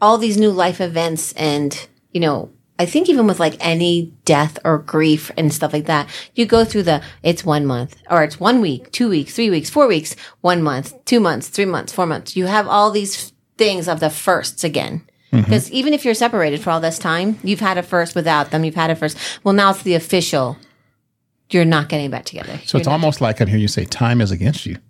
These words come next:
Speaker 1: Yeah.
Speaker 2: Yeah. So time, time keeps going, the, and the holidays keep coming, the birthdays keep coming.
Speaker 1: Mm-hmm.
Speaker 2: It sucks.
Speaker 1: Well, and two, like,
Speaker 2: But it
Speaker 1: I
Speaker 2: sucks less.
Speaker 1: Yeah. Like I,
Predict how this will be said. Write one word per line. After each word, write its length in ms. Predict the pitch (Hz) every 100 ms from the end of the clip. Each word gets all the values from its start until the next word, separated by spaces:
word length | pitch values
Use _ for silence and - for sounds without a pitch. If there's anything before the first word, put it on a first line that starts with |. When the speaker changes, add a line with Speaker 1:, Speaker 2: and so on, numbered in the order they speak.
| -
Speaker 1:
Yeah. 380 | 202 220 - 160
Speaker 2:
Yeah. 220 | 127 113 -
So 200 | - 110
time, 300 | - 135 135 - -
time 220 | 165 180
keeps 200 | 175 127
going, 460 | - 123 104 101 98
the, 140 | 113 -
and 320 | 117 107 107
the 140 | 110
holidays 420 | 95 135 139 120 113
keep 180 | 120
coming, 360 | - 117 98 98
the 80 | 101
birthdays 420 | 107 160 123 110
keep 160 | 120 -
coming. 380 | 98 98 90
Speaker 1:
Mm-hmm. 420 | 95 95 87 85 127
Speaker 2:
It 80 |
sucks. 480 | - 170 202 - - - - - -
Speaker 1:
Well, 160 | 269 277
and 180 | 269 269
two, 160 | 320
like, 140 | 285 240
Speaker 2:
But 80 |
it 80 | 139
Speaker 1:
I 20 |
Speaker 2:
sucks 220 | 208 139 131
less. 340 | 151 - -
Speaker 1:
Yeah. 300 | 226 180 151 - -
Like 160 | 220
I, 360 | 226 226 247 240